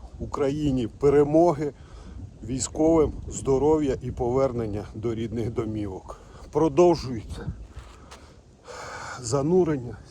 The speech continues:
Сьогодні навіть довелось уже видовбувати ополонку.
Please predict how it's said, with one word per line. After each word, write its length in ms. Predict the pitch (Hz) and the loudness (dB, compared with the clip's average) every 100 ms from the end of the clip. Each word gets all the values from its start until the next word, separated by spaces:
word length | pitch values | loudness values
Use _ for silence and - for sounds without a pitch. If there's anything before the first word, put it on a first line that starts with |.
| - | -12
Сьогодні 460 | 131 151 135 139 - - - - - - - - - | -8 -6 -6 -8 -12 -14 -18 -16 -16 -16 -14 -14 -8
навіть 320 | 135 131 123 - - 170 | -4 -4 -6 -14 -12 0
довелось 480 | 190 185 180 156 - - - | 0 2 -2 -4 -8 -20 -14
уже 300 | 139 120 143 131 - - - | -10 -4 -4 -6 -10 -20 -14
видовбувати 1000 | 110 147 156 160 160 139 143 151 156 - - - - - - | -4 0 2 6 6 4 0 -4 -4 -8 -16 -16 -14 -12 -8
ополонку. 800 | - - 302 330 370 403 403 - | -8 0 4 8 10 10 6 -2